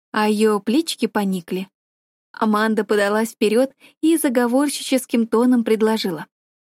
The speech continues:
"А хочешь секретное блюдо?" "Какое?"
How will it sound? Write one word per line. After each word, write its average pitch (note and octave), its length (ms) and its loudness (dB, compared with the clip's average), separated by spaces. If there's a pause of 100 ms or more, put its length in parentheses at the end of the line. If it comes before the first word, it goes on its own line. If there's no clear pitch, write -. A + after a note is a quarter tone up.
(140)
"А - 100 -6
хочешь - 460 -2
секретное C4 600 0
блюдо?" A#3 440 0 (680)
"Какое?" C#4+ 580 0